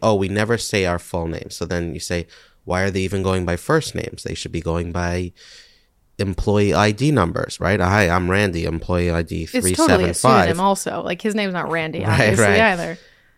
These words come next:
Speaker 1: Then they'll figure out, you know, the scammers will figure out what the user I D numbers are. And they'll be like, "Hi, I'm Randy, user I D seven five three. You can call up." You know, like,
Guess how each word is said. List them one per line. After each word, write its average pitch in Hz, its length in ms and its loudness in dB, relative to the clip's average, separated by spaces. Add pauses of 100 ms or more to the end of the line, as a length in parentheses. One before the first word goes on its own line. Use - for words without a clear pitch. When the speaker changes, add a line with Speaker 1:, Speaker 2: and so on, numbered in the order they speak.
(260)
Speaker 1:
Then 104 480 2
they'll 110 140 4
figure 120 380 0
out, 123 380 4 (920)
you 107 100 -4
know, 107 140 0
the 117 60 0
scammers 120 420 -2
will 123 80 0
figure 127 260 -2
out 131 160 0
what 120 160 -2
the 131 80 0
user 127 320 -2
I 131 120 0
D 147 180 -4
numbers 92 420 -2
are. 90 220 -2
And 92 200 -6
they'll 95 140 -2
be 101 140 -4
like, 107 220 -2
"Hi, 120 260 -2
I'm 95 420 -2 (240)
Randy, 123 720 0
user 127 640 -2
I 127 200 0
D 131 260 -4
seven 131 380 -4
five 131 260 -4
three. 143 280 -2
You 98 100 -2
can 98 180 -8
call 110 220 -2
up." 113 160 -2 (480)
You 120 80 4
know, 120 80 6
like, 117 240 4